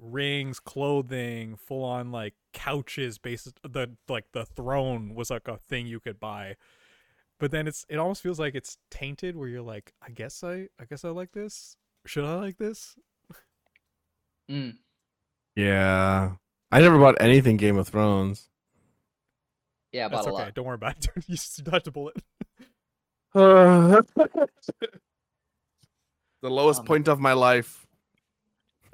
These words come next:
Speaker 2: <laughs> You powered through Game of Thrones, and then you realized all of the abandoned plot lines and how they just ruined everything. <laughs>
Speaker 1: Yeah. Or it's like, there's moments where, like, I remember I really liked this certain anime, and I have, like,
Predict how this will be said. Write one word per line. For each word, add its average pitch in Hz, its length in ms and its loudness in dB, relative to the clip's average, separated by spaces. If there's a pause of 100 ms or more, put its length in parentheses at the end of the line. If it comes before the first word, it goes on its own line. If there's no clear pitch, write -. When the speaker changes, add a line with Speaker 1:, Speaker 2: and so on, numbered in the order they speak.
(180)
Speaker 2:
<laughs> 233 220 0 (360)
You 175 400 -6 (120)
powered 151 360 0
through 143 120 -8
Game 139 240 -8
of 143 80 -18
Thrones, 131 400 -8
and 123 100 -12
then 120 100 -8
you 120 120 -8
realized 120 420 -6
all 113 160 -2
of 113 140 -8
the 117 100 -4
abandoned 107 500 -8
plot 107 300 -10
lines 113 460 -12
and 101 320 -14
how 110 120 -4
they 110 140 -6
just 117 260 -12 (840)
ruined 139 320 2
everything. 151 640 -2
<laughs> - 40 -12
Speaker 1:
Yeah. 131 340 -4 (280)
Or 170 80 -6
it's 175 160 -6
like, 190 180 -2
there's 190 220 -6
moments 185 400 -6
where, 165 140 -4
like, 143 340 -4
I 139 60 -8
remember 160 260 -8
I 165 40 -4
really 135 460 -8
liked 117 240 -8
this 117 120 -12
certain 110 280 -14
anime, 98 300 -14
and 131 340 -14
I 110 60 -12
have, 107 400 -14
like, 110 300 -16